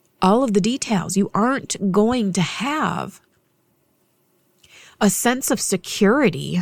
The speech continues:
from the external world. You, we really are being asked by the universe to reevaluate where we're giving our power, our power of abundance,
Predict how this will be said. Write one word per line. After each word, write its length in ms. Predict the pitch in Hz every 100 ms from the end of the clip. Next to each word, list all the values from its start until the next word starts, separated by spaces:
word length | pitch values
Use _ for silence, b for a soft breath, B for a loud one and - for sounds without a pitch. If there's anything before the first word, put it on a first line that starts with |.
| -
from 340 | - - 190 185
the 140 | 185 -
external 720 | 190 - - 233 240 202 175
world. 560 | 180 233 220 143 175 _ _ _ _ _ _ _ b b
You, 160 | 196 175
we 200 | 254 294
really 640 | 185 180 262 339 254 185
are 120 | 175
being 480 | 170 233 294 226 175 -
asked 420 | 202 277 285 -
by 120 | 185
the 80 | 170
universe 580 | 170 277 285 175 170 - _ B B B B
to 180 | - 208
reevaluate 880 | 180 294 262 220 277 330 240 208 202
where 260 | 196 254
we're 140 | 262 214
giving 420 | 180 - 233 247
our 120 | 180
power, 640 | - - 254 330 208 - - _
our 160 | - 208
power 480 | - 240 320 330 196
of 100 | 180
abundance, 640 | 165 151 151 147 98